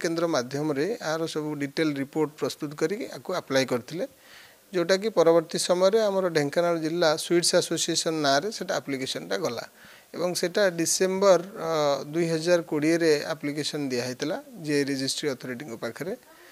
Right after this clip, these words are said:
ତ ସେଟା ପରେ କନସିଡର ହେଇକି ଡିଫରେଣ୍ଟ ଷ୍ଟେଜରେ ସେମାନେ ଜିଆଇ ରେଜିଷ୍ଟ୍ରି ଅଥରିଟି ତାକୁ ମାଗିଥିଲେ ଡିଫରେଣ୍ଟ, ଅ, ମାନେ ତାର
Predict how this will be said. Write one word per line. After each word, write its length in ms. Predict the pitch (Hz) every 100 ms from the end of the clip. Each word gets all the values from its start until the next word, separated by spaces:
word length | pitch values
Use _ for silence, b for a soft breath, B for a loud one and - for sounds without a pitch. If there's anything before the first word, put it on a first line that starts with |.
| B B -
ତ 20 | 170
ସେଟା 160 | 170
ପରେ 280 | 175 175 175
କନସିଡର 500 | 175 160 - 170 165
ହେଇକି 360 | 127 170 165 165
ଡିଫରେଣ୍ଟ 460 | 180 165 160 175 165
ଷ୍ଟେଜରେ 540 | - 165 156 147 123 - -
ସେମାନେ 400 | - 165 147 147 139
ଜିଆଇ 280 | 143 151 147
ରେଜିଷ୍ଟ୍ରି 380 | 143 135 - 151
ଅଥରିଟି 460 | 139 139 135 160 196 b b b b b
ତାକୁ 200 | 156 143
ମାଗିଥିଲେ 480 | 139 131 143 151 156
ଡିଫରେଣ୍ଟ, 520 | 143 135 139 135 127 120
ଅ, 200 | 120 143
ମାନେ 200 | 143 143
ତାର 240 | 139 139